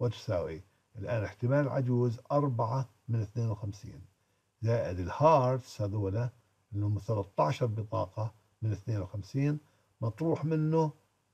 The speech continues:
هاي فقط لا غير اللي هو أن يكون تقاطع بين ال-، العجوز كينج مع الهارت اللي هي واحد، هذه فقط لا غير، وبالتالي ناقص أو مطروح منه واحد واثنين وخمسين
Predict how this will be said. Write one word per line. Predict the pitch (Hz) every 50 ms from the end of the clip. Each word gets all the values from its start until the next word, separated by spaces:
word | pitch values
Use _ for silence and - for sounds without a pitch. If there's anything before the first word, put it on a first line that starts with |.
| _
هاي | - 151 156 147 131 107
فقط | - - 139 - - 131 - -
لا | 131 120 117 113
غير | 104 107 107 110 110
اللي | 110 107 107 104 101
هو | 95 110 110 107 104 104 101 - - _ _ _ _ _ -
أن | 117 113
يكون | 107 101 95 - - 120 113 104 98
تقاطع | - 113 - - 135 120 101 - 92 78
بين | 85 95 95 95 95 92
ال-، | 87 85 82 - _ _ _ _ _ _ _ _ _ - - 104 92 87 87 - -
العجوز | 113 90 78 90 92 110 131 143 151 151 -
كينج | - - 135 147 160 170 165 - - _ _ _ _ _ _ -
مع | 123 135 113 104
الهارت | 98 - 104 110 120 123 123 - -
اللي | 113 110 107 110
هي | 110
واحد، | 107 107 104 - - 104 104 -
هذه | 90 101 104 104 101 101 95 -
فقط | - 107 - 123 - -
لا | 110
غير، | 101 98 123 135 143 143 - _ _ _ _ -
وبالتالي | 98 95 95 - - 110 107 107 104
ناقص | 104 110 117 117 107 - - 123 117 - -
أو | - 110
مطروح | 98 98 95 95 - 113 - -
منه | 110 104 98
واحد | 101 117 117 - - 107
واثنين | 95 - - 120
وخمسين | 104 - - 98 - - 117 117 113